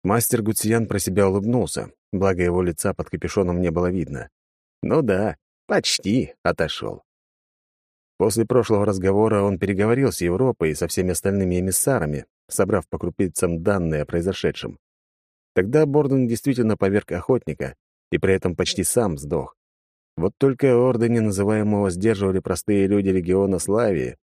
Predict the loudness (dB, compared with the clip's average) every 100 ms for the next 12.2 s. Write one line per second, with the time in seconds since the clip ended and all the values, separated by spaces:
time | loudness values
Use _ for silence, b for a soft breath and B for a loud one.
0 | _ _ 0 2 2 0 -2 0 0 2
1 | 0 0 0 -2 -6 _ _ _ -2 0
2 | -2 0 0 0 0 -2 -2 -2 0 0
3 | 0 0 0 2 -2 -2 -8 -8 -12 -14
4 | _ _ _ _ 0 2 0 0 2 2
5 | 0 -2 -2 0 0 0 0 2 0 0
6 | -2 -2 -2 -2 0 2 2 0 -2 -4
7 | -4 -6 -8 -10 -14 _ _ _ _ _
8 | _ _ 0 0 2 2 2 2 2 2
9 | 2 2 2 2 0 -2 -2 -2 2 2
10 | 2 2 2 0 0 2 2 0 0 -2
11 | 0 -2 0 0 0 0 0 -2 -4 -10
12 | -10